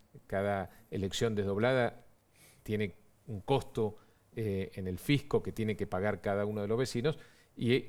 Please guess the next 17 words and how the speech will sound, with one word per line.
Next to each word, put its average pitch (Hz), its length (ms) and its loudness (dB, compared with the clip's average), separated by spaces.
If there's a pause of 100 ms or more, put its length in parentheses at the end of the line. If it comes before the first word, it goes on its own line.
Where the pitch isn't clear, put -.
han 113 120 2
aprovechado 113 720 2 (180)
esa 101 300 -2
decisión 104 520 -2
de 92 80 -4
cada 104 160 0
uno 113 120 0
de 110 60 0
los 113 120 2
gobernadores 135 420 2
para 107 180 2
discutir 104 540 -2
temas 117 240 -2
locales, 123 380 0 (340)
que 120 100 -2
son 214 260 2
temas 226 360 2